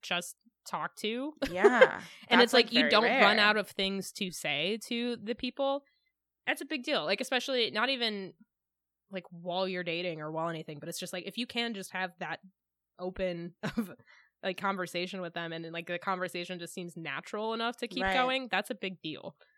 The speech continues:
Speaker 2: Where you lose track of time like that?
Speaker 1: Yeah. He thought
Speaker 2: Wild.
Speaker 1: it was still night, and Cor-, and Feeney came down and was like, "Actually, it's the morning." <laughs>
Speaker 2: It's been hours, actually.
Speaker 1: The sun is coming up, my guy.
Speaker 2: Yeah.
Speaker 1: <laughs>
Speaker 2: I am up with the sun, and so are you. <laughs>
Speaker 1: Uh.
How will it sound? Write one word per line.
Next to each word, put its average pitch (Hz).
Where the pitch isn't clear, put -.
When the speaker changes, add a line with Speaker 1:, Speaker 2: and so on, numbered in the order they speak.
Speaker 2:
Where 240
you 285
lose 262
track 220
of 208
time 175
like 247
that? 294
Speaker 1:
Yeah. 269
He 311
thought -
Speaker 2:
Wild. 339
Speaker 1:
it 330
was 285
still 349
night, 330
and 220
Cor-, 294
and 254
Feeney 320
came 240
down 208
and 240
was 220
like, 202
"Actually, 294
it's 254
the 226
morning." 214
<laughs> -
Speaker 2:
It's 269
been 349
hours, 208
actually. -
Speaker 1:
The 226
sun 247
is 294
coming 233
up, 190
my 160
guy. -
Speaker 2:
Yeah. 220
Speaker 1:
<laughs> -
Speaker 2:
I 240
am 302
up 262
with 262
the 226
sun, 220
and 170
so 214
are 247
you. 240
<laughs> 349
Speaker 1:
Uh. 190